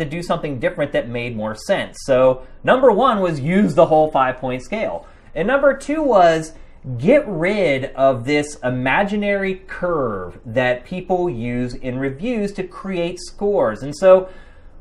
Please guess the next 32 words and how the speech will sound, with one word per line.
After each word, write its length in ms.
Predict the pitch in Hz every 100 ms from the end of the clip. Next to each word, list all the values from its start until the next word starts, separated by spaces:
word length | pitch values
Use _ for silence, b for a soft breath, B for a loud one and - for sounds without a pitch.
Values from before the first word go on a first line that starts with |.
| - 131
what 180 | 208
I'm 100 | 262
talking 340 | 247 254 262 202
about 180 | 165 156
when 80 | 151
I 40 |
talk 200 | 190 202
about 220 | 185 165
the, 240 | 156 151 156
that 160 | 160 156
imaginary 480 | 156 156 160 151 143
curve 500 | - 214 185 180 156
is 140 | 160
what 180 | 165 185
some 180 | - 240
of 60 | 254
those 160 | 240
people 300 | - 247 220
were 120 | 190 -
asking 400 | 160 190 170 151
for 360 | - 117 113 113
in 160 | 127
our 140 | 131 131
game 240 | 139 147
eval 340 | 147 117 117
for 120 | 123 120
Super 280 | 131 143
Mario 360 | 147 175 180 139
Maker. 380 | 107 101 - -
They're 180 | 151 202
saying, 380 | - 254 233 196
like, 340 | 175 160